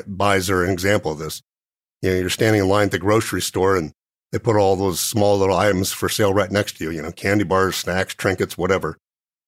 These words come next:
You know, you didn't go in there to buy that stuff, and they're usually not good for you, and most of the time it's a waste of money. So they're hard to justify after the initial purchase.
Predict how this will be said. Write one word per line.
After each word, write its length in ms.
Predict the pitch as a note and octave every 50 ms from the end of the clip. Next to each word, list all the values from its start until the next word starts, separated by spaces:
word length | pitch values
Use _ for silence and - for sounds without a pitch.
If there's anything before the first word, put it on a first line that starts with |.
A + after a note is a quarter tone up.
| _ _ -
You 80 | - G#2+
know, 60 | G#2+
you 160 | A2 A2+ C3
didn't 160 | F3+ F3+ C3+
go 200 | G#2+ G#2+ G#2+ G#2+
in 100 | G#2 G2+
there 180 | F#2+ F#2+ F#2+ E2
to 60 | E2
buy 200 | D#2+ G#2 D3+ E3+
that 220 | F#3 F2+ D#2+ -
stuff, 320 | - - F2 F#2+ A#2 - -
and 240 | E2+ E2+ D#2+ D#2+ -
they're 180 | G#2 G#2 G#2
usually 320 | G2+ A#2+ C3+ A2+ G#2 G2+ G2
not 240 | G#2 G2+ G2 E2+
good 180 | D#2 G#2 A2+ A2
for 220 | - - F#2+ G2+
you, 140 | G#2+ A#2 A2+
and 160 | F#2+ D#2+ D#2
most 240 | E2 F#2 G#2 G#2 -
of 40 | F2+
the 60 | -
time 120 | G2 F#2+ G2
it's 120 | F#2 -
a 60 | -
waste 220 | F#2+ G#2 A2 - -
of 60 | G2+
money. 260 | - C4 A#3 - - _ _ _ _ _ _ _ _ _ _ _ _ -
So 280 | - - A#2+ A2 G#2+ - _ _ -
they're 140 | D3+ B2
hard 220 | G#2 C#3+ G3 A#3+ F3+
to 60 | G#2
justify 540 | F#2 F#2 C3 E3+ E3+ - C3 - - F#2 F#2
after 240 | G2 F#2+ - - G#2
the 140 | F#2+ G2+
initial 500 | F#2+ G2 G#2 A2+ - - G2+ F#2+ F#2 F2+
purchase. 560 | - _ - D#3 F#3 F3+ - D2+ B1+ - -